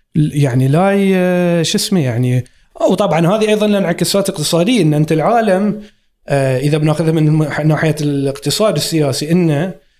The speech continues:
العالم الآن يتوجه يقول لك: "نبي نقلل، آه، إنتاج النفط، آه، في العالم"، لأنه يقول لك هذا هو السبب الرئيسي من، أو الأسباب الرئيسية فيه. فأنت أيضًا هذه سينعكس عليك إذا العالم بدأ يضع ضغط،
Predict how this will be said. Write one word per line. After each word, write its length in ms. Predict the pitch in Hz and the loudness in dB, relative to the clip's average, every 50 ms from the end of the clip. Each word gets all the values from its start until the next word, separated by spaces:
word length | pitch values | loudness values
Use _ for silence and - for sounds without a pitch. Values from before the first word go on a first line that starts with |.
| _ _ _ 156 | _ _ _ -2
العالم 360 | 151 139 175 202 202 185 165 | 0 2 2 2 2 2 0
الآن 220 | 160 160 180 202 | 0 2 2 2
يتوجه 540 | 196 165 - 175 180 214 226 202 196 226 - | 0 0 0 2 2 2 2 0 0 -2 -2
يقول 340 | 185 190 185 165 185 202 214 | -2 -2 -2 -2 -2 0 0
لك: 160 | 208 214 190 | -2 -2 -2
"نبي 180 | 190 185 190 196 | -2 -2 -2 -2
نقلل، 680 | 190 - 226 226 220 208 196 196 202 208 202 208 208 - _ _ _ _ _ _ _ _ _ | -2 -2 -2 -2 -2 -2 -2 -2 -2 -2 -4 -6 -8 -14 _ _ _ _ _ _ _ _ _
آه، 300 | - 147 147 147 156 165 | -4 -2 -2 -2 0 0
إنتاج 420 | 160 165 165 - 202 208 185 165 175 | 0 0 0 0 -2 -2 -2 -2 -2
النفط، 1000 | 180 180 180 175 170 160 156 151 143 143 151 214 247 - - - - - - _ _ _ | 0 0 2 0 0 0 0 -2 -2 0 0 0 0 -2 -4 -10 -16 -20 -20 _ _ _
آه، 220 | 151 131 123 127 127 | -12 -10 -8 -8 -8
في 140 | 127 - 147 | -6 -4 -4
العالم"، 560 | 135 120 131 127 120 120 123 131 135 135 127 | -2 -2 -2 -2 -2 -4 -4 -4 -4 -4 -4
لأنه 260 | 123 123 123 127 127 | -4 -4 -2 -2 -2
يقول 160 | 127 139 139 | -2 -2 -2
لك 160 | 143 - - | -2 0 0
هذا 160 | 156 151 147 147 | 0 0 2 0
هو 80 | 151 | 0
السبب 380 | 143 143 - 160 147 147 143 147 | 0 -2 -2 -2 -2 -2 -2 -2
الرئيسي 540 | 135 139 135 135 143 139 131 - - 135 127 | -2 -2 -2 -2 -2 -2 -4 -4 -6 -6 -6
من، 180 | 127 127 123 | -4 -4 -4
أو 180 | 123 123 127 127 | -4 -4 -2 -4
الأسباب 360 | 127 123 - 139 139 131 135 | -4 -4 -4 -4 -4 -2 -2
الرئيسية 500 | 131 131 131 131 127 - - 165 151 139 | -2 -2 -2 -4 -4 -4 -4 -2 -2 -2
فيه. 260 | 131 - 135 120 117 - _ _ _ _ | -2 -4 -6 -6 -6 -10 _ _ _ _
فأنت 260 | _ 156 156 151 156 | _ -2 0 0 0
أيضًا 480 | 180 190 190 190 175 180 185 170 165 170 | 0 0 0 0 0 0 0 2 0 0
هذه 120 | 165 170 | 0 0
سينعكس 560 | 165 - 175 170 170 156 180 - - 165 - | -2 0 0 0 0 0 0 -2 -2 -4 -2
عليك 260 | 143 151 175 180 175 143 | -2 0 0 0 0 0
إذا 120 | 131 139 | -2 -2
العالم 380 | 131 131 139 156 156 156 143 143 | -2 0 0 0 2 0 0 -2
بدأ 200 | 147 143 147 143 | -2 -2 0 0
يضع 280 | 147 143 143 139 120 | 0 0 0 -2 -4
ضغط، 460 | 123 135 151 160 156 - - - _ | -2 -2 -2 -2 -4 -6 -10 -18 _